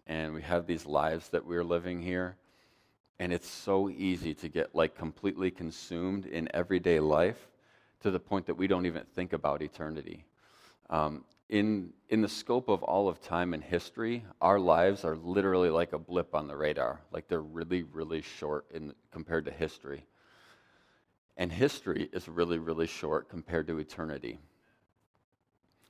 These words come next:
But it's so hard for us to see that sometimes. Sometimes we get so consumed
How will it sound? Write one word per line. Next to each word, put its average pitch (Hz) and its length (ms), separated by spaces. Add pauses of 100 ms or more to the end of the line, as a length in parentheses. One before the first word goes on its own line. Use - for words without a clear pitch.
(160)
But 107 100
it's - 160
so 120 240
hard 113 260
for - 160
us 101 120
to 95 120
see - 180
that 85 260
sometimes. 76 460
Sometimes 95 380
we 87 120
get 85 180
so - 240
consumed 82 800